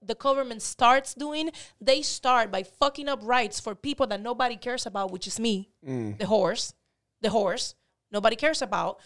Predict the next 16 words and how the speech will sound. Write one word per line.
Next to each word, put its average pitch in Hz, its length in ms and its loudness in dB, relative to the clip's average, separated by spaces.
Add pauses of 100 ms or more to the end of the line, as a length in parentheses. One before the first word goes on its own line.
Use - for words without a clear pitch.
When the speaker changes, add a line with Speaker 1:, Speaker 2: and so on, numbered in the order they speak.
(120)
Speaker 1:
So - 160 -2
what 226 160 0
do 269 80 -2
they 269 120 2
do? 320 240 -2
They 247 280 4
start 247 640 4 (340)
fucking 285 260 2
up 277 100 -4
shit 294 280 0
for 247 160 -4
me 226 140 -6
without 214 360 -2
thinking 311 360 -8
that 233 160 4
they 233 220 -6